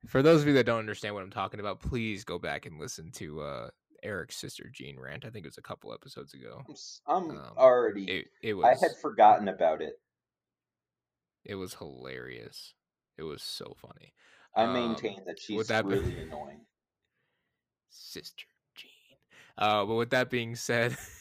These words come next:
Speaker 1: <laughs> thank you all, as always, for, uh, for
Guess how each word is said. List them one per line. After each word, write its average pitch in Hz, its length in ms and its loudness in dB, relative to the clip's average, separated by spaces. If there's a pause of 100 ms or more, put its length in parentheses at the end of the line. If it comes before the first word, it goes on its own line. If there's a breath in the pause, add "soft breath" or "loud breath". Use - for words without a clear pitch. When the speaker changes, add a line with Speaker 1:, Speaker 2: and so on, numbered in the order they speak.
(140 loud breath)
Speaker 1:
<laughs> - 400 -20
thank 151 280 -2
you 120 160 -4
all, 113 320 -2 (440 loud breath)
as 127 280 0
always, 117 440 4
for, 107 300 -4
uh, 101 280 -2
for 107 220 -12